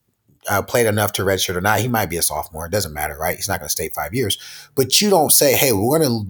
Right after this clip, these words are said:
walk away from our five-year Q B, who is probably a top five quarterback in the nation,"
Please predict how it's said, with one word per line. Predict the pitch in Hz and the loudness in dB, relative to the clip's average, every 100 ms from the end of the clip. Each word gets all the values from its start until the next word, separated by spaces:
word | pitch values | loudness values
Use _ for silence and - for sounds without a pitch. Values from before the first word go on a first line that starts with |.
| 90 | -4
walk | 113 131 127 | 2 2 2
away | 120 110 110 | 0 0 0
from | 104 104 90 | -2 -2 -2
our | 80 | 0
five-year | - - 131 135 131 117 113 117 107 98 - - _ - | 0 2 4 4 2 0 -2 0 2 0 -4 -20 _ -4
Q | - 127 95 | 0 0 0
B, | 107 107 90 | 0 2 0
who | 104 98 | 2 0
is | 92 | 0
probably | - 120 131 113 95 | 2 2 2 2 0
a | |
top | - - 117 - | 0 2 2 4
five | 117 113 98 | 4 2 0
quarterback | - 120 110 107 - | -2 0 2 0 -2
in | 85 | -8
the | |
nation," | 80 82 120 160 156 - 90 73 | -8 -4 0 2 2 2 0 -4